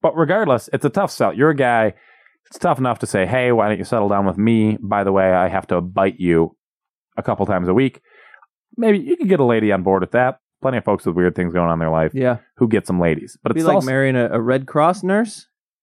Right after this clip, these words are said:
Speaker 2: You think, you think that would come up every, be like, "Hey, technically you can donate again." Be like, "Come on, we're, I'm trying to watch
Speaker 1: Mm.
Speaker 2: my, my stories."
Speaker 1: Yeah. The Red Cross, they're relentless.
Speaker 2: Mm.
Speaker 1: They'll call you all
Speaker 2: I've
Speaker 1: the time.
Speaker 2: heard.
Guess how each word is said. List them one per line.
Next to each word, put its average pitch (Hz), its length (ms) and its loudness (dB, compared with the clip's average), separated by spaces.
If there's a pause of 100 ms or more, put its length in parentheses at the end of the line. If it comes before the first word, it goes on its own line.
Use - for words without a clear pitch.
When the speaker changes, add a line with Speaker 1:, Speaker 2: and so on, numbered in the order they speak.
(140)
Speaker 2:
You 131 80 -6
think, 151 400 -2 (180)
you 131 80 -4
think 147 260 -6
that 156 120 2
would 147 140 -2
come 156 200 0
up 160 180 2
every, 160 360 0 (500)
be 117 60 -2
like, 131 140 0
"Hey, 151 320 2 (280)
technically 139 400 -2
you 123 80 -2
can 120 180 -6
donate 123 360 0
again." 110 240 -4
Be 110 80 -8
like, 120 140 -8
"Come 147 180 -8
on, 104 180 -6
we're, 117 220 -8
I'm 123 100 -10
trying 135 200 -6
to 113 40 -6
watch 110 380 -4 (100)
Speaker 1:
Mm. 101 320 0 (520)
Speaker 2:
my, 113 180 -8 (200)
my 139 60 -8
stories." 117 680 -4
Speaker 1:
Yeah. 95 340 0 (360)
The 90 180 -2
Red 113 180 0
Cross, 117 320 0
they're 127 160 0
relentless. 104 640 -2
Speaker 2:
Mm. 117 360 -2
Speaker 1:
They'll 127 180 0
call 131 200 0
you 107 80 2
all 95 60 2
Speaker 2:
I've 160 120 -2
Speaker 1:
the 110 60 -2
time. 107 60 0
Speaker 2:
heard. 113 280 -2